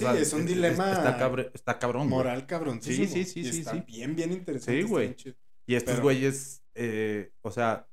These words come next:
Speaker 1: la mafia jugaba mucho con esa
Speaker 2: Con
Speaker 1: parte,
Speaker 2: eso,
Speaker 1: güey.
Speaker 2: claro.
Speaker 1: Entonces
Speaker 2: Te voy a cambiar la vida, güey. Así
Speaker 1: Sí.
Speaker 2: de fácil.
Speaker 1: Sí, sí, sí, exactamente, güey. A mí ya me la cambió, güey. ¿No quieres que te la cambie? Verga, pues sí, güey. O sea,
Speaker 2: Ujú.
Speaker 1: creo
Speaker 2: Y
Speaker 1: que
Speaker 2: mira,
Speaker 1: sí.
Speaker 2: y aquí está.
Speaker 1: Sí, aquí están. Claro, ya era, ah,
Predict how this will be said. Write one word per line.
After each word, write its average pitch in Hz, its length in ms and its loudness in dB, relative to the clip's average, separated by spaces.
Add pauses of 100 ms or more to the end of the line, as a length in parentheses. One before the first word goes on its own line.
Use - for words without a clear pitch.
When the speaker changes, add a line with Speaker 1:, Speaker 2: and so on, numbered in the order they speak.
Speaker 1:
la 107 140 0
mafia 123 520 -2
jugaba 107 340 2
mucho 117 320 0
con 95 160 -2
esa 92 140 -4
Speaker 2:
Con 107 100 -6
Speaker 1:
parte, 131 160 -4
Speaker 2:
eso, 101 200 -2
Speaker 1:
güey. 87 220 -4
Speaker 2:
claro. 151 280 -16 (160)
Speaker 1:
Entonces 104 320 4
Speaker 2:
Te 120 60 8
voy 120 40 4
a - 40 4
cambiar 147 260 0
la 165 80 0
vida, 160 260 -2
güey. 98 180 -10 (140)
Así - 200 4
Speaker 1:
Sí. 156 40 12
Speaker 2:
de 143 80 8
fácil. 139 420 0
Speaker 1:
Sí, 208 220 4
sí, 214 160 2
sí, 233 260 -2
exactamente, 160 680 0
güey. 104 240 -4 (340)
A 120 80 4
mí 139 120 6
ya 180 60 6
me 185 100 6
la 165 120 6
cambió, 139 340 8
güey. 165 280 6
¿No 131 200 2
quieres 139 140 -2
que - 80 -14
te 123 100 0
la 110 100 2
cambie? 139 240 -2
Verga, 110 280 2
pues 90 140 -10
sí, 101 180 -4
güey. 85 160 -10 (180)
O 104 80 -4
sea, 98 200 2
Speaker 2:
Ujú. - 100 -4 (280)
Speaker 1:
creo 107 140 2
Speaker 2:
Y 139 40 0
Speaker 1:
que 131 80 6
Speaker 2:
mira, 151 240 4
Speaker 1:
sí. 135 60 0
Speaker 2:
y 135 60 2
aquí 139 180 -4
está. 160 520 -2 (120)
Speaker 1:
Sí, 139 400 2
aquí 123 200 0
están. 147 380 0
Claro, 143 300 10
ya 113 120 4
era, 147 180 8
ah, 156 80 4